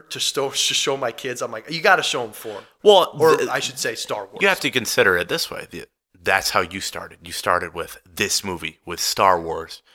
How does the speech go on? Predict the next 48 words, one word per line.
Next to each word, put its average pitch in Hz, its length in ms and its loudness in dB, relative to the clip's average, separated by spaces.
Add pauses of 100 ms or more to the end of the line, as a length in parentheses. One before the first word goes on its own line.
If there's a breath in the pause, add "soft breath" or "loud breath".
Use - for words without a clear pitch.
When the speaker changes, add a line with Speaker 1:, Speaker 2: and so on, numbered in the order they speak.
(220 soft breath)
Speaker 2:
what 92 160 0
is 85 100 -10
now 85 140 -8
called 85 320 -8
A - 40 -10
New 85 140 -12
Hope, 82 320 -4
and 85 140 -10
we 82 100 -10
all 95 100 -4
call 82 240 -8
it 85 60 -10
A 87 80 -14
New 82 140 -16
Hope 87 260 -14
now. 95 200 -2
So 95 160 -6
Star 90 300 2
Wars 87 260 -2 (260 loud breath)
Episode 107 420 0
Four, 92 240 0
you 104 160 -8
started 110 380 4
with 95 100 0
this 123 220 -2
one, 80 220 -6 (560)
and 92 180 -4
you 98 460 2
are 85 280 0 (140)
the 85 80 -6
biggest 85 300 -4
Star 85 180 2
Wars 80 200 -4
fan 78 200 -8
I 78 100 -12
know. 80 280 -12 (200 soft breath)
So - 180 -2
clearly 127 500 0
it 80 140 -2
worked. 85 380 0 (1400)
Speaker 1:
But 214 140 -6
it's - 160 -8
so 233 200 -8
hard 196 320 -10
to 160 100 -16
not 131 420 -10
be, 143 340 -12 (160)
like, 120 240 -6